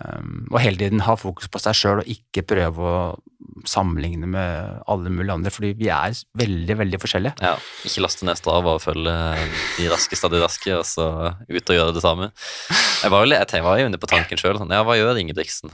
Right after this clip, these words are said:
Speaker 2: når jeg skulle begynne å løpe og skulle sette meg mål og sånn? Hva gjør de? Ja, de har dobbelt terskel, ja. Skulle jeg prøve
Speaker 1: Mm.
Speaker 2: det, liksom? Men jeg er jo
Speaker 1: Mm.
Speaker 2: veldig glad at ikke jeg turte det med en gang. Men det er jo
Speaker 1: Mm.
Speaker 2: sikkert noen som tenker at skal jeg bli best, så må jeg gjøre som de beste.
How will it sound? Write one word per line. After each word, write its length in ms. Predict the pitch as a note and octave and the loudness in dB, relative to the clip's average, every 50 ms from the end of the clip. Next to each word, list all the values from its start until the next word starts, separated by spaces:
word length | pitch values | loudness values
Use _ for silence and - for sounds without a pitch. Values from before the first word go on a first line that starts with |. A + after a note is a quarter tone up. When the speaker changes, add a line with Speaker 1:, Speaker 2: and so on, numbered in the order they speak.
| - - | -6 -2
Speaker 2:
når 60 | D#2 E2 | 0 0
jeg 60 | E2+ | 0
skulle 160 | - F#2 F2 | 0 -2 -2
begynne 180 | D#2+ E2 D#2+ D#2 | 0 0 0 0
å 60 | D2+ | 0
løpe 220 | D2+ D2+ - - E2+ | -2 -2 -4 -6 -6
og 60 | E2 | -6
skulle 180 | - - E2+ D#2+ | -6 -4 -4 -4
sette 240 | - - - - - | -4 -4 -4 -4 -4
meg 100 | D#2+ D#2+ | -2 0
mål 300 | D#2+ D2+ D#2 D#2 D#2+ D#2+ | 0 0 0 0 -2 -2
og 60 | D#2+ | -4
sånn? 200 | E2+ D#2+ D#2+ D#2+ | -4 -6 -4 0
Hva 140 | E2+ F2 F#2 | 2 4 4
gjør 220 | F2 E2+ F#2+ G2 F2 | 4 4 2 2 0
de? 60 | D#2 D#2 | -2 -2
Ja, 180 | F2 D#2+ E2+ | -2 -2 0
de 100 | F2+ F#2 | 2 2
har 60 | F#2 F2 | 2 2
dobbelt 280 | F2+ G#2 G#2+ F#2+ F2+ | 2 0 -2 -2 -4
terskel, 360 | - F#2+ - - - - A#2 G#2 | -4 -4 -4 -4 -6 -6 -4 -4
ja. 80 | E2 | -4
Skulle 240 | - - - D#2 D#2 | -4 -2 0 0 0
jeg 60 | G2 G2 | 2 2
prøve 160 | G2 F2 E2+ F2+ | 2 2 2 4
Speaker 1:
Mm. 40 | |
Speaker 2:
det, 160 | F2 F2+ G2+ A2 | 4 2 2 2
liksom? 280 | G2+ - - D#2 D#2+ E2+ | 0 -4 -6 -6 -4 0
Men 120 | E2 F2+ | 2 4
jeg 80 | F2 E2+ | 4 4
er 40 | E2+ | 4
jo 40 | E2 | 4
Speaker 1:
Mm. 120 | D#2+ E2 E2 | 4 2 2
Speaker 2:
veldig 100 | F#2 G2+ | 2 4
glad 120 | G2+ E2+ D#2 - | 4 4 2 2
at 40 | - | -2
ikke 120 | C#2 - | -6 -2
jeg 160 | - D#2+ D#2 - _ _ _ _ _ _ - | 0 0 0 -2 _ _ _ _ _ _ -8
turte 320 | - E2+ E2 - - - E2 | -4 -4 -4 -4 -2 0 2
det 120 | E2 E2 | 2 4
med 120 | E2 E2 | 4 2
en 60 | E2 D#2+ | 2 2
gang. 160 | D#2+ F2+ F#2+ - - | 0 -2 -4 -4 -4
Men 120 | - F2 F2 | 0 2 4
det 60 | F2 | 4
er 60 | F2+ | 4
jo 40 | F2+ F2 | 4 2
Speaker 1:
Mm. 80 | - - | 0 -2
Speaker 2:
sikkert 120 | G2 F2+ | -2 -2
noen 100 | A2+ A2+ | -2 -2
som 280 | - - F2 E2 D#2+ E2 - _ _ _ - | -2 -4 -4 -6 -6 -10 -12 _ _ _ -4
tenker 320 | - E2+ D#2+ - - E2 | -4 -4 -4 -2 -2 -2
at 440 | E2 - _ - - - - - - _ _ _ _ - | -2 -4 _ -12 -12 -12 -12 -12 -16 _ _ _ _ -8
skal 200 | - - E2 F2 | -2 0 2 2
jeg 80 | F2 E2 | 2 0
bli 80 | F#2+ | 0
best, 120 | - - - | -2 -4 -4
så 40 | - | 0
må 60 | B2 | 2
jeg 80 | A#2 G2+ | 2 2
gjøre 40 | F2+ | 2
som 80 | G2+ F#2 | 2 2
de 40 | |
beste. 320 | D#2+ - - - - - | 2 0 0 -2 -6 -8